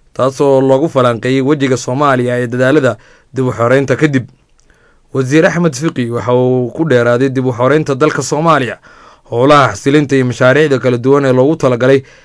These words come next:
deegaanada laga xoreeyey kuwa la xoreynayo. Wasiirka wasaaradda arrimaha gudaha ee federaalka iyo dib u heshiisiinta, Axmed Macalin Fiqi,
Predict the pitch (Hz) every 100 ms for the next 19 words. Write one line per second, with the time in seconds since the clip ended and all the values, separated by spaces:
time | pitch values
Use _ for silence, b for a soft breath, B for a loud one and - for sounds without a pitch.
0 | b 131 135 143 151 160 131 135 143 120
1 | 123 127 123 120 139 127 113 117 135 135
2 | 110 - b b b b b b _ 110
3 | 127 135 127 123 113 123 131 123 120 135
4 | 127 113 127 127 123 117 117 131 123 120
5 | 123 117 120 117 117 110 139 135 127 -
6 | 127 131 123 117 123 127 147 117